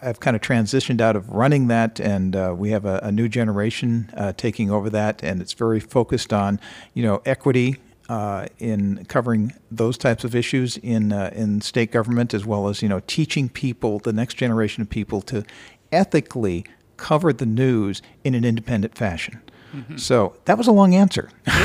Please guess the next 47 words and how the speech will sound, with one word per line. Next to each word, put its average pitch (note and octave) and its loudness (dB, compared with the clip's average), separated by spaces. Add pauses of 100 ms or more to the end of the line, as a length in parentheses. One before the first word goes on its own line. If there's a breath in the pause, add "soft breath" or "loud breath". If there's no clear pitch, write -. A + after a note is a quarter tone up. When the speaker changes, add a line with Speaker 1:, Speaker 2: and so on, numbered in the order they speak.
Speaker 2:
Yeah, D#4+ 0
well, C#3+ 2
it's - 4
a G#3 6
great, - 4
a F3 2
very D3+ 4
thorough B2 4
answer. G#2 -4 (300 loud breath)
But F3 2
how, - 0
uh, C#3+ 2 (100)
and C#3+ 2
how, - -4
what G3 2
was B3 -4
the A3 0
connection, F3+ 0
though, C#3+ 2
to C3 -4
A B2 0
M A#2+ -2
nine A#2 -6
fifty? G3 -6
'Cause - -6
I - 4
Speaker 1:
Oh, B2+ 2
Speaker 2:
know C3+ 2
Speaker 1:
I E3 6
Speaker 2:
you D#3+ 4
had C#3 -2
the - -4
Mike C3 0
McEntee D3 -6
show G#2+ -4
for G#2+ -6
a G2+ -2
while G2 -4
there. G#2 -8
Speaker 1:
I C#3 2
skipped - -2
that A#2 2
part, G2 -4
didn't F3 4
I? B2 -2
Yeah, - 4
there's, F#3 6